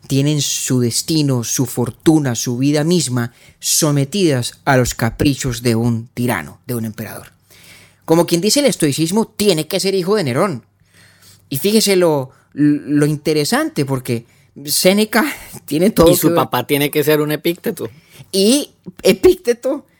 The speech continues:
Speaker 1: precisamente nace en el año en que Nerón se hace emperador.
Speaker 2: Sí, sí, sí.
Speaker 1: ¿Sí? Y, y es importante lo que dice Hegel, y es importante verlo en la con-, en el contexto de Epícteto ser un esclavo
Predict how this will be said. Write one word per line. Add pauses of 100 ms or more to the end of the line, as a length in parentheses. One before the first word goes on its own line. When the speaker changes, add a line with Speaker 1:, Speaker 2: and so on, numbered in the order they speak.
Speaker 1:
precisamente
nace
en
el
año
en
que
Nerón
se
hace
emperador. (280)
Speaker 2:
Sí,
sí,
sí.
Speaker 1:
¿Sí? (200)
Y, (540)
y
es
importante
lo
que
dice
Hegel, (100)
y
es
importante
verlo
en
la
con-,
en
el
contexto
de
Epícteto
ser
un
esclavo